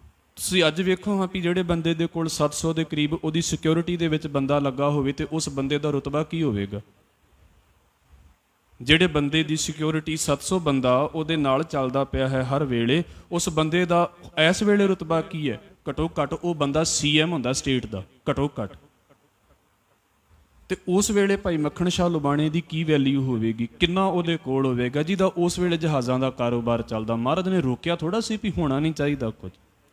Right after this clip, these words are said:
ਪਰ ਹੋਣਾ ਇਹ ਚਾਹੀਦਾ ਹੈ ਕਿ ਗੁਰੂ ਨਾਨਕ ਸਾਹਿਬ ਸੱਚੇ ਪਾਤਸ਼ਾਹ ਜੀ ਦੇ ਸਿੱਖ ਦਾ ਘਰ ਹੈ, ਇਸ ਸਿੱਖ ਦੇ ਘਰ ਦੇ ਵਿੱਚੋਂ ਦੋ ਚੀਜ਼ਾਂ ਹਮੇਸ਼ਾ ਹੁੰਦੀਆਂ ਰਹਿਣੀਆਂ ਚਾਹੀਦੀਆਂ ਨੇ, ਇੱਕ ਭਜਨ ਤੇ ਇੱਕ ਭੋਜਨ।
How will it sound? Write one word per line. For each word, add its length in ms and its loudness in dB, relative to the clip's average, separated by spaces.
ਪਰ 140 2
ਹੋਣਾ 440 0
ਇਹ 200 0
ਚਾਹੀਦਾ 460 -4
ਹੈ 220 -12
ਕਿ 100 2
ਗੁਰੂ 220 2
ਨਾਨਕ 360 0
ਸਾਹਿਬ 280 0
ਸੱਚੇ 340 -4
ਪਾਤਸ਼ਾਹ 520 -4
ਜੀ 160 -2
ਦੇ 160 -2
ਸਿੱਖ 380 -4
ਦਾ 160 -2
ਘਰ 280 -4
ਹੈ, 260 -4
ਇਸ 240 2
ਸਿੱਖ 360 -2
ਦੇ 160 0
ਘਰ 220 -4
ਦੇ 220 -2
ਵਿੱਚੋਂ 380 -2
ਦੋ 420 2
ਚੀਜ਼ਾਂ 420 0
ਹਮੇਸ਼ਾ 400 0
ਹੁੰਦੀਆਂ 460 0
ਰਹਿਣੀਆਂ 360 0
ਚਾਹੀਦੀਆਂ 500 -2
ਨੇ, 140 0
ਇੱਕ 180 -4
ਭਜਨ 320 0
ਤੇ 160 -6
ਇੱਕ 200 -2
ਭੋਜਨ। 460 -2